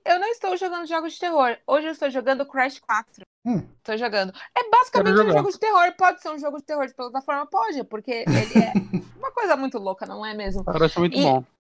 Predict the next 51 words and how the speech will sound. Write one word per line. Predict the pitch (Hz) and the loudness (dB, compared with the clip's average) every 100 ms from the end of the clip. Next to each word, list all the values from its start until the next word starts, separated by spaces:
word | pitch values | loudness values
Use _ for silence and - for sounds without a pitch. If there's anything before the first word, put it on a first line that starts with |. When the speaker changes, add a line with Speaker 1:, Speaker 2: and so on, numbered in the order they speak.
| - | -2
Speaker 1:
é | 247 | 0
muito | 233 254 294 | 0 -2 -2
bom. | 233 214 233 | 2 2 2
Estou | - 214 240 233 220 - | -6 -4 -2 -2 -4 -14
deveras | 180 208 208 240 | -8 -4 -4 -4
apaixonada | 262 254 240 208 208 226 | -6 -8 -6 -2 -2 -2
e, | 226 | -6
tipo, | 208 226 | -8 -8
não | 220 | -6
vejo | 214 226 | -4 -2
a | 233 | -2
hora | 208 | -2
de | 202 | -4
fazer | - 214 185 202 196 | -8 -8 -4 -2 2
a | |
review | 202 208 180 190 | 2 0 -6 -8
dele. | 175 180 214 233 _ - | -6 -4 -6 -10 _ -10
E, | 233 240 | -2 2
assim, | 247 - 262 226 190 | 2 0 -6 -6 -10
ele, | - 208 214 | -4 -2 0
na | 220 | 0
verdade, | 226 226 214 233 | 0 2 0 0
ele | 226 | -6
foi | 233 | -4
um | 226 | -2
presente | 240 262 247 233 320 | 2 2 4 0 0
que | 269 | -2
eu | |
ganhei, | 233 220 208 220 208 | 0 -2 -2 -4 -6
um | 196 | -6
presente | 214 202 202 220 | -4 -4 -4 -6
entre | 196 190 | -6 0
aspas, | 240 - 269 | -2 -2 -6
né? | 226 - - _ | -4 -4 -10 _
Porque | - 226 | -4 0
eu | 240 226 | 2 4
ganhei | 233 226 | 4 2
o | 240 | 4
código | 240 220 240 | 2 2 -4
de | 214 | -2
review | 247 233 214 233 262 - | 0 0 0 -2 -2 -4
pelo | 247 226 | -2 -2
Vini | 226 214 208 233 | -2 -4 -2 -2
Lima, | 214 196 220 | -2 0 -2
que | 220 220 | -2 -8
também | 196 175 | -8 -10
tem | 185 | -10
um | 202 | -10
canal | 196 180 | -6 -6
na | 175 | -8
Twitch. | 180 175 170 - | -12 -10 -10 -12